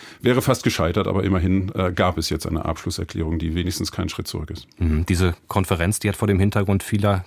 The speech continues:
Speaker 2: geopolitischer Konflikte stattgefunden. Ich habe es eben schon kurz angedeutet, besonders der Krieg in der Ukraine und dessen Folgekrisen. Wie sichtbar waren denn diese Konflikte auf der Konferenz?
Speaker 1: Ja, ich glaub, die Energiekrise und die damit verbundene globale Krise hat die Konferenz sehr überschattet.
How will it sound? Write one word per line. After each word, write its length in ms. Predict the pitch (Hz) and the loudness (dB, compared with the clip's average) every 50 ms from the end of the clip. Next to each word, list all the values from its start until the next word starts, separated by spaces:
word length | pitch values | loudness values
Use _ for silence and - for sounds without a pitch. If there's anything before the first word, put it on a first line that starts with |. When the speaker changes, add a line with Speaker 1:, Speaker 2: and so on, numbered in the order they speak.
| _ - | _ 2
Speaker 2:
geopolitischer 580 | 101 95 107 - - 104 101 104 101 - 101 | 4 4 4 4 2 2 2 2 2 0 0
Konflikte 480 | - - 95 - - 92 87 - - 107 | 0 0 -2 0 0 -2 -2 0 -2 -4
stattgefunden. 640 | - - 101 95 - - 110 - - 107 104 98 | -2 0 -2 -4 -2 -4 -6 -2 0 0 2 2
Ich 60 | 90 | 2
habe 100 | 98 92 | 0 -2
es 40 | - | -2
eben 140 | 104 95 95 | -4 -4 -2
schon 180 | - - 98 - | 0 -2 -2 0
kurz 220 | - 104 98 - | 0 -4 -4 -2
angedeutet, 720 | - 87 92 101 104 87 101 98 101 98 107 - - - - - | -2 -2 0 0 0 2 2 2 2 2 0 -2 -2 -8 -2 -2
besonders 460 | 95 92 95 98 98 98 - - - - - - - - - - - - | 0 2 4 4 4 2 0 -2 -8 -12 -18 -18 -18 -18 -20 -20 -8 -4
der 80 | - 92 | -4 -2
Krieg 220 | - - 113 110 - | 2 2 2 2 4
in 60 | 107 | 2
der 120 | 101 110 | 2 2
Ukraine 480 | 117 104 - 101 104 110 95 107 117 117 | 0 0 0 0 2 4 4 4 4 4
und 160 | 104 90 - | 4 2 2
dessen 240 | 110 92 - 104 90 | 0 0 2 0 0
Folgekrisen. 880 | - - 104 104 120 123 - - - - - 90 90 90 107 104 95 92 | 0 2 4 4 6 6 4 2 2 0 2 2 4 6 6 6 6 6
Wie 100 | 101 95 | 4 4
sichtbar 560 | 87 135 131 - - - 98 87 82 78 - _ - | 4 2 2 0 0 0 2 2 2 0 -4 _ -2
waren 280 | 92 85 90 95 92 | 0 0 2 2 0
denn 140 | 87 92 90 | 2 0 0
diese 200 | 85 92 85 90 | 0 0 -2 -2
Konflikte 640 | - - - 90 82 - - 87 85 - - 87 78 | -4 -2 -4 -4 -4 -4 -4 -6 -6 -4 -4 -6 -4
auf 140 | 73 80 - | -4 -6 -6
der 100 | 80 78 | -6 -6
Konferenz? 680 | - - 80 71 - 78 73 76 73 78 - - - - _ _ _ _ _ _ _ _ _ _ - | -4 -6 -6 -6 -4 -6 -6 -4 -6 -6 -10 -12 -16 -20 _ _ _ _ _ _ _ _ _ _ -6
Speaker 1:
Ja, 100 | - 90 | -4 -4
ich 80 | 90 - | -2 0
glaub, 180 | 101 101 - | 0 0 0
die 120 | - 113 - | 2 2 4
Energiekrise 800 | 104 95 87 107 110 - - - 107 110 107 90 101 98 95 95 | 4 4 4 2 0 0 0 0 2 2 2 2 2 2 2 2
und 240 | 92 95 85 - | 2 0 -2 -2
die 240 | 90 90 85 87 85 78 76 - - - | -2 -2 0 0 0 -2 -6 -12 -10 -6
damit 280 | 95 87 90 87 85 | -4 -2 -2 -2 -2
verbundene 420 | - - 85 80 95 95 90 85 80 | -2 -4 -4 0 0 0 0 0 0
globale 420 | 92 80 78 82 90 104 104 90 | -2 -2 0 0 0 0 0 -2
Krise 380 | - - 101 92 82 85 82 85 | -2 -4 -4 -2 0 0 0 -2
hat 200 | 92 - - - | -2 -4 -4 -4
die 300 | 87 82 85 85 85 - | -2 0 0 0 -2 -2
Konferenz 560 | - - 104 98 80 - 80 87 82 80 80 | -4 -4 -2 -2 -2 -2 -2 0 0 0 0
sehr 300 | 78 76 92 98 104 92 | 0 2 4 4 4 4
überschattet. 760 | 85 82 82 80 - - 87 85 - 78 - - - - - | 2 0 -2 -4 -2 -4 -4 -4 -4 -6 -6 -6 -12 -14 -12